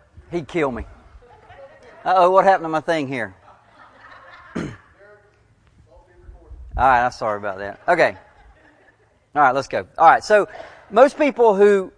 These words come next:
who really say he means that, that it really is turning into the body and he really is turning into the blood, they actually refer back to John chapter six. And in, and this is a, a very important scripture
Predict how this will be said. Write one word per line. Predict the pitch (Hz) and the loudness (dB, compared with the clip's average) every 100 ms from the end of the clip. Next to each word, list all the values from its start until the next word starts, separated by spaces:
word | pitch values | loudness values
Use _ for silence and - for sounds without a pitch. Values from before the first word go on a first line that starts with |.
| 170 | -8
who | 190 175 | -6 -4
really | 185 220 208 170 | 2 4 4 0
say | - 196 180 160 - | -2 2 2 0 -10
he | 139 180 | -8 -6
means | 160 175 202 190 - _ _ - | -2 -2 -2 -4 -8 _ _ -10
that, | 151 156 139 | -4 -4 0
that | 156 139 | 0 0
it | 135 | -2
really | 147 180 190 180 | -2 0 0 -2
is | 170 | -4
turning | - 180 160 | -8 -10 -6
into | 156 156 - | -8 -8 -12
the | |
body | 139 143 143 139 | -2 2 2 0
and | 143 | -6
he | 131 | -8
really | 143 170 165 | -4 -2 -2
is | 151 | -4
turning | - 151 131 135 | -6 -8 -8 -8
into | 131 | -10
the | 120 | -4
blood, | 135 135 120 - _ _ _ | 0 0 0 -8 _ _ _
they | 151 | 0
actually | 208 - 262 | 0 0 -4
refer | 190 - 185 175 | -6 -2 -2 2
back | 175 151 | 2 0
to | 139 | -6
John | 151 160 156 | -2 -2 -2
chapter | 170 147 139 | -2 -4 -6
six. | - - 139 107 - | -16 -8 -8 -8 -12
And | 143 | -12
in, | 143 - | -12 -12
and | 160 165 | -8 -4
this | 220 | -4
is | 269 190 | -4 -4
a, | 165 - | -4 -2
a | 139 | -6
very | 131 165 202 220 | -4 -4 -2 -2
important | 202 - 190 175 - | -6 -8 -8 -8 -12
scripture | - 175 170 - 135 | -12 -10 -10 -10 -12